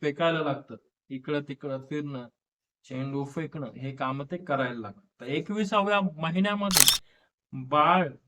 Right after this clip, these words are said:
जर साध्याही सूचना त्याला समजत नसतील तर आपण त्याची डॉक्टरांचा सल्ला आपण त्यावेळेस घेतला पाहिजे. बाळ ज्यावेळेस चोवीस महिन्याचं म्हणजेच दोन वर्षाचं होतं त्यावेळेस रोजच्या वस्तूची नावं सांगणं त्याला जमायला लागतं.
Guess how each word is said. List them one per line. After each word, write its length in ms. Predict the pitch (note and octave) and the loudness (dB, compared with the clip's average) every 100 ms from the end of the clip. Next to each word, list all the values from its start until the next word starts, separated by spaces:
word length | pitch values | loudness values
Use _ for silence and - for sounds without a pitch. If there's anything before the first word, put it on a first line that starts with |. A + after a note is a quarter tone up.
| - | -8
जर 120 | D3+ | -8
साध्याही 720 | D3 - E3 F3 G3 G3+ G3+ | -8 0 0 2 0 0 -2
सूचना 460 | G3 E3+ E3 F#3+ F3+ | -2 -6 -4 -4 -4
त्याला 240 | E3+ E3 | -4 -6
समजत 500 | D#3+ E3 D#3 F#3 A3+ G3+ | -6 -8 -2 2 4 4
नसतील 460 | E3+ - D3+ A2+ - _ _ | 0 -2 -8 -8 -14 _ _
तर 120 | D#3+ D#3 | -8 -4
आपण 360 | C3+ - A2+ F#2+ _ _ | -4 -4 -14 -16 _ _
त्याची 400 | A#2 A2+ B2+ - - _ _ _ _ _ _ _ _ | -14 -14 -14 -16 -18 _ _ _ _ _ _ _ _
डॉक्टरांचा 600 | A#2 B2 - B2+ A#2+ A#2+ | -14 -14 -10 -8 -8 -10
सल्ला 320 | C3 C3 B2+ C3+ | -10 -8 -4 -4
आपण 240 | B2+ B2 | -4 -8
त्यावेळेस 380 | C3+ A#2+ C#3+ D3 | -6 -6 -6 -6
घेतला 320 | D#3+ D#3 B2+ | -8 -8 -10
पाहिजे. 300 | G#2+ F2+ - - _ | -10 -14 -16 -20 _
बाळ 180 | D#3 F#3 | 2 2
ज्यावेळेस 460 | E3+ D#3 D3+ C3+ C3 | 0 -6 -4 -6 -6
चोवीस 460 | C#3 C3 D3 C#3+ | -8 -6 -6 -8
महिन्याचं 420 | C#3+ C3+ B2 A2+ - - - - - | -10 -12 -12 -12 -6 -6 -6 -16 -10
म्हणजेच 380 | D3 E3 G3 F#3+ | -8 -2 -2 -2
दोन 280 | C#3 D3 E3+ | -6 -6 -4
वर्षाचं 520 | D3+ D3 D3 D3+ D#3+ | -2 -4 -4 -10 -10
होतं 340 | D#3 D3+ A2+ - _ | -10 -10 -10 -14 _
त्यावेळेस 580 | C#3+ E3+ F3+ F#3+ D#3 - _ _ _ _ - | 0 2 4 2 0 -10 _ _ _ _ -4
रोजच्या 480 | D#3+ F#3+ G3 G3+ G#3 | 2 2 2 0 0
वस्तूची 540 | E3+ F3+ - G3 G#3 | 0 0 -2 -8 -4
नावं 360 | G3 D#3 E3 F#3 | -2 0 2 0
सांगणं 340 | F#3 E3+ E3+ | -2 -2 -4
त्याला 240 | E3+ D#3+ E3 | -4 -4 -6
जमायला 500 | C#3 C3 C3+ D3+ C#3 | -4 -4 -2 -4 -4
लागतं. 340 | A#2 G#2+ - | -6 -10 -16